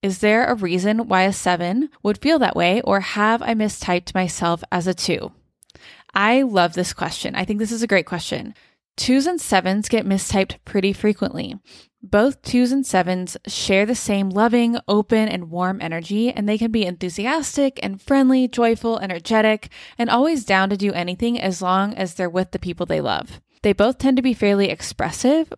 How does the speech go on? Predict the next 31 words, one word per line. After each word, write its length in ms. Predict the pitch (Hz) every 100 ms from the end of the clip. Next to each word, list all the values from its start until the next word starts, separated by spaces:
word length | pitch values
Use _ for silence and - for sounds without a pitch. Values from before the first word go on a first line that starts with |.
| _
positive, 680 | - 196 220 220 233 233 226 -
and 280 | 185 - -
conflict 480 | - 180 214 202
avoidant 500 | 190 170 175 190 - -
to 100 | 190
some 280 | - 185 180
measure. 440 | 175 180 113 185
So 400 | - 196 180 175
both 200 | - 262
twos 240 | - 262 233
and 100 | 214
sevens 340 | 214 220 220
like 160 | 208 190
to 60 | -
keep 200 | 190 185
people 260 | 180 190
happy 640 | 175 - 254 254 247 240 -
around 280 | 208 208 214
them, 160 | 208 -
and 280 | 202 196
both 240 | 196 233 -
desire 340 | 277 196 180
to 60 | 180
be 100 | 175
helpful, 480 | - 247 247 226 214
but 260 | 196 -
for 120 | -
different 400 | 208 180 175 180
reasons. 480 | 196 196 175 165 -
So 180 | 202 190
again, 460 | 185 233 226 214